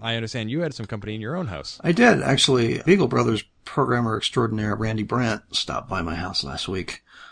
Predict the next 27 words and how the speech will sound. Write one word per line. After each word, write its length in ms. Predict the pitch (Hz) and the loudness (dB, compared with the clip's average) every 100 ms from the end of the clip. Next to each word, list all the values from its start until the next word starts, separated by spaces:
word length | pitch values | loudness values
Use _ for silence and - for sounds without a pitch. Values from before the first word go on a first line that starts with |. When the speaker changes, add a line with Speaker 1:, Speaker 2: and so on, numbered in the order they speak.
| - _ _ | -20 _ _
Speaker 2:
And 180 | 110 107 | -2 0
I 60 | 117 | 2
got 160 | 117 | 2
to 80 | 117 | 0
geek 240 | 113 113 | 2 2
out 160 | 117 117 | 2 0
with 100 | 117 | 0
him 140 | 113 101 | -2 -2
for 120 | 104 | -2
a 40 | |
couple 260 | - 107 110 | -2 -2 -2
of 60 | |
hours 380 | 104 101 107 107 | 0 0 0 0
and 220 | 104 101 98 | -2 -2 -2
hear 160 | 107 | 0
some 220 | 101 104 | 0 0
really 220 | 110 117 117 | -2 -2 -2
awesome 580 | 104 - 104 101 101 - 165 113 | -2 -2 -2 -2 -6 -10 -10 0
Beagle 240 | 117 113 | 2 2
Brothers 340 | 113 110 120 110 | 0 0 0 0
and 100 | 98 | -2
Appleworks 460 | 110 110 113 107 - | -2 0 -2 -2 -2
stories. 540 | 110 107 107 - - - - - - | -2 -4 -4 -4 -8 -12 -20 -20 -10
And 400 | 208 110 107 107 | -4 -2 -2 -4
it 140 | - 117 | -8 -6
was 160 | 113 - | -4 -4
kinda, 480 | 151 190 214 - | 0 2 2 0